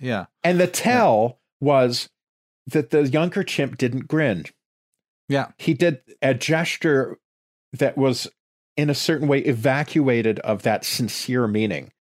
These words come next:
Speaker 2: And where we go with that, it's like, well, I have this one clip,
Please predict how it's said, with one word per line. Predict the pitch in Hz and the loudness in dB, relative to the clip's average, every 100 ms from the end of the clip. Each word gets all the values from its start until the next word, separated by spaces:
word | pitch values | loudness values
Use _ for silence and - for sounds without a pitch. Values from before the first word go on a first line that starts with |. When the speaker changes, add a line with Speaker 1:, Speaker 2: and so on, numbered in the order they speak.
| _ _ - | _ _ -2
Speaker 2:
And | 170 160 175 | 0 0 2
where | 175 175 165 - | 2 2 0 0
we | 156 | -2
go | 147 156 | 2 2
with | 156 156 | 2 2
that, | 139 | 0
it's | 131 | 2
like, | 127 147 | 0 2
well, | 160 165 156 | 2 4 2
I | 143 | 0
have | 139 147 | 0 0
this | 147 131 | -2 -2
one | 156 156 | -2 -2
clip, | - 143 127 | 0 0 0